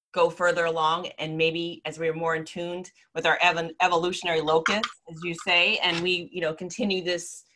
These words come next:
transformational process and learning and growing, we come upon these challenges, and instead of,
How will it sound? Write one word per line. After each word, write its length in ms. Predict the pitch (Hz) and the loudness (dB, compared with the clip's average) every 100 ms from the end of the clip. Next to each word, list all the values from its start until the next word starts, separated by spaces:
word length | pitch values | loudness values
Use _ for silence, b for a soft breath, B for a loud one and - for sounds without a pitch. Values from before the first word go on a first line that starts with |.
| _ - | _ -6
transformational 800 | 196 185 196 190 175 170 170 160 | 2 2 0 0 0 0 -4 -4
process 540 | 160 160 185 175 175 170 | 2 4 4 0 -2 -4
and 120 | 160 | -4
learning 320 | 170 165 156 | -2 0 -2
and 140 | 156 | -4
growing, 380 | 151 160 156 175 208 - b _ _ | -4 -2 0 -2 -4 -8 b _ _
we 160 | 185 185 | -4 -4
come 240 | - 240 | 0 0
upon 460 | 202 202 185 180 175 | 0 2 4 4 4
these 200 | 165 160 | 0 -4
challenges, 800 | - 170 185 170 160 143 143 - | 0 2 2 0 -4 -4 -6 -6
and 120 | 160 | -4
instead 480 | 160 160 - 175 175 | -4 -4 -2 2 4
of, 260 | 165 156 | 4 2